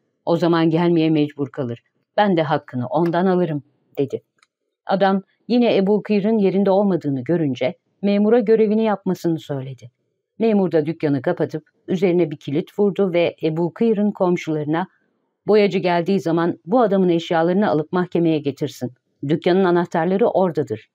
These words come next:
dedi. Dokuz yüz otuz yedinci gece.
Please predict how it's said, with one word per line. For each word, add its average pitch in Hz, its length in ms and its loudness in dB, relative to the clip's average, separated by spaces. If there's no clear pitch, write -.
dedi. 123 240 -8
Dokuz 220 300 2
yüz 233 140 2
otuz 190 280 0
yedinci 165 440 0
gece. - 300 -8